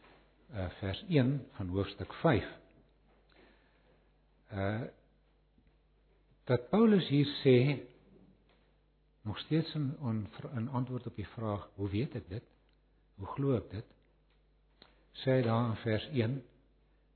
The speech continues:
Ons weet dat wanneer ons aardse woning, wat maar 'n tent is, afgebreek word, ons 'n vaste gebou in die hemel het.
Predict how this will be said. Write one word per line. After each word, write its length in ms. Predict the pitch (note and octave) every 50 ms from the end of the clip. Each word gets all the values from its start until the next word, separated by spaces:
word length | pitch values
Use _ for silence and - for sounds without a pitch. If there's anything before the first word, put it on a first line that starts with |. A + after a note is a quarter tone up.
| _ _ B2
Ons 200 | A#2 A2+ G2 G2 F#2 E2+
weet 460 | G2+ G#2 A2+ C#3+ F#3 G3 - - - - _ _ _ _ _ _
dat 220 | - A2+ G2+ F2
wanneer 360 | F2 F#2+ G2+ A2+ B2+ C#3 C#3
ons 200 | C3 A2+ G#2 - -
aardse 400 | B2+ A#2 A#2+ A#2 - - - G#2 F2
woning, 380 | F#2 G2+ G#2 A2 A2+ B2 C3+ B2+ - _ _ _ _ _ _ _ _ _
wat 160 | - G2+ - -
maar 180 | F#2 F2+ F2+
'n 120 | F2 - -
tent 300 | - C#3 C#3+ C3+ - D3
is, 180 | B2 - -
afgebreek 600 | D3+ C3+ B2 - - C3 A#2+ A2+ A#2+ C3 C3 - -
word, 260 | A#2+ C#3 D#3+ D3+ - - - - _ _ _ _ _ _ _ -
ons 160 | G2+ - -
'n 120 | - - -
vaste 300 | D#3 D3+ - - - C#3
gebou 340 | - C#3+ B2+ B2 B2 A#2+
in 80 | A#2+ A#2+
die 140 | A2+ A2+ A#2
hemel 220 | C3 D3 C#3 G2
het. 200 | E2 D2+ - -